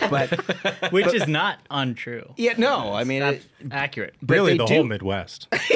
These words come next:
Speaker 2: No, but, like,
Speaker 1: fairness, they
Speaker 2: Madison
Speaker 1: gotta do that.
Speaker 2: especially is like, "Now that's a town dedicated to alcohol poisoning."
Speaker 1: No kidding.
Speaker 2: Yeah. It's a hobby.
Speaker 1: <laughs> No kidding. But apparently, yeah, apparently this guy, uh, he, he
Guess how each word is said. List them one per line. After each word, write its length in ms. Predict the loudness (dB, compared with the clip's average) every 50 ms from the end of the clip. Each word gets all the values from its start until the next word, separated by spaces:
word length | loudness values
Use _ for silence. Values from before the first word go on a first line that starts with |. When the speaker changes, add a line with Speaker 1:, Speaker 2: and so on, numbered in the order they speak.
| 2 2 2 2 2 0 0 2 4
Speaker 2:
No, 100 | 4 4
but, 40 | 4 4
like, 180 | 2 0 -2 -4
Speaker 1:
fairness, 520 | -6 -4 -2 0 0 0 -2 -4 -4 -4
they 120 | -2 0 2
Speaker 2:
Madison 360 | 2 2 0 0 -2 -2 -2
Speaker 1:
gotta 40 | -2
do 40 | 0
that. 60 | -2
Speaker 2:
especially 560 | -2 -4 -6 -4 -4 -4 -4 -4 -4 -2 -2
is 120 | -2 -2 -2
like, 160 | -4 -6 -6 -12 _ _ _
"Now 160 | -10 -10 -10 -6
that's 320 | -4 -4 -4 -4 -6 -8
a 40 | -12
town 380 | -12 -10 -10 -8 -6 -6 -6
dedicated 460 | -6 -6 -6 -8 -8 -12 -12 -14 -14 -14
to 80 | -16
alcohol 360 | -16 -16 -16 -18 -18 -20 -20
poisoning." 520 | -20 _ -20 -20 -20 -20 -20 -18 -8 -4 -2
Speaker 1:
No 220 | 0 2 2 0
kidding. 280 | 0 2 2 2 2 2
Speaker 2:
Yeah. 640 | -2 -8 -12 -16 -18 -12 -12 -12 -10 -6 -6 -6 -6 -6 -10 -16 _ _ _ _ -10 -8
It's 100 | -4 -2 -2
a 80 | -4
hobby. 600 | -4 -4 -2 -2 -2 -2 -2 -6 -10 -12 -14 -14 _
Speaker 1:
<laughs> 60 | -2
No 160 | 0 0 0
kidding. 480 | 0 -4 -4 -2 0 0 2 0 -2 -4 -8 _ _ _ _ -18 -18 -16 -16 -16 -18 -20 -20 -2 0
But 120 | 2 2
apparently, 500 | 2 0 0 0 2 2 2 2 2 2
yeah, 180 | 2 2 2 0
apparently 440 | -2 -2 -2 -2 -2 -2 -4 -4 -4
this 200 | -4 -4 -6 -6
guy, 420 | -6 -4 -4 -2 -2 -4 -4 -2
uh, 340 | -2 -2 -2 -4 -4 -6 -8 -12 _ _ _ -20 _ _
he, 300 | -12 -10 -8 -8 -8 -10 -12
he 240 | -10 -8 -8 -8